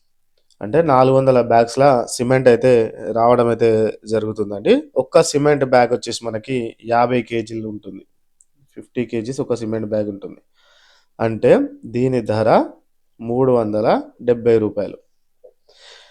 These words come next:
ఒక సిమెంట్ మనకి నాలుగు థౌజండ్ స్క్వేర్ ఫీట్‌కి గాను జీరో పాయింట్ ఫోర్ బ్యాగ్స్ వేసుకుంటే ఫోర్ హండ్రెడ్ బ్యాగ్స్ అయితే రావడం అయితే జరుగుతుంది. ఒక్క బ్యాగ్ వచ్చేసి మనకి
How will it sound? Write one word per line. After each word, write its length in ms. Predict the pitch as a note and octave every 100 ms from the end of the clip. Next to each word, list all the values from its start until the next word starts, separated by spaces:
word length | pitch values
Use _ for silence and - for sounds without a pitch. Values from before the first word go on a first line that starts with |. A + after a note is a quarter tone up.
| _ _ _ _ _ _ _ _ _ _ _ _ -
ఒక 200 | A2+ B2+
సిమెంట్ 360 | - B2 B2
మనకి 600 | A#2+ B2 A#2+ C3+ B2+ C3 - A#2+
నాలుగు 460 | A2+ A#2+ C#3 - _ -
థౌజండ్ 340 | A#2 B2 D3+
స్క్వేర్ 260 | D3 C#3 C3+
ఫీట్‌కి 280 | C3 C3+ B2
గాను 400 | A#2+ B2 A#3 F3
జీరో 220 | C#3 C#3
పాయింట్ 280 | C3+ C3 -
ఫోర్ 160 | B2
బ్యాగ్స్ 320 | A#2 A#2 A2+ A#2+
వేసుకుంటే 540 | A2 A2+ A2 F#3 D4+
ఫోర్ 340 | - C3+ C3+
హండ్రెడ్ 280 | C#3 C3+ B2+
బ్యాగ్స్ 280 | A#2 A#2 -
అయితే 140 | A#2+
రావడం 300 | A#2 A2+ A#2
అయితే 140 | A2+ A2+
జరుగుతుంది. 580 | A2 G#2+ G#2+ C3+ D#4 - - - _ _ C#3+
ఒక్క 200 | C#3 G3+
బ్యాగ్ 260 | D#3+ D#3+ D#3
వచ్చేసి 300 | D3+ C3+ C3
మనకి 300 | B2+ B2